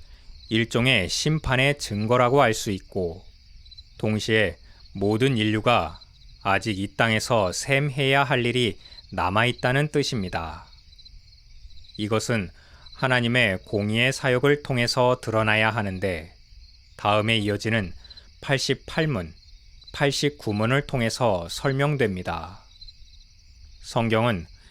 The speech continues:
이렇게 모든 인류에게 남아있는 과제에 대하여 로마서 이 장 육 절에서는 하나님께서 각 사람에게 그 행한 대로 보응하실 것이라고 하셨고,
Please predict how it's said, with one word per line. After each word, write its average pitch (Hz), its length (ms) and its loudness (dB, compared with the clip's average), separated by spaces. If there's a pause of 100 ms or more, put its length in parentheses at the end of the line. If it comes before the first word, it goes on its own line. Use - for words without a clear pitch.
(240)
이렇게 113 400 2
모든 120 520 2
인류에게 120 800 2
남아있는 117 580 2
과제에 123 500 2
대하여 90 520 -2 (800)
로마서 104 760 0 (140)
이 110 200 -4
장 104 320 2
육 104 180 -8
절에서는 101 720 0 (840)
하나님께서 123 920 2
각 - 220 -4
사람에게 117 760 0 (460)
그 107 260 -2
행한 135 380 0
대로 120 380 2 (320)
보응하실 131 720 2
것이라고 123 500 2
하셨고, 90 680 -4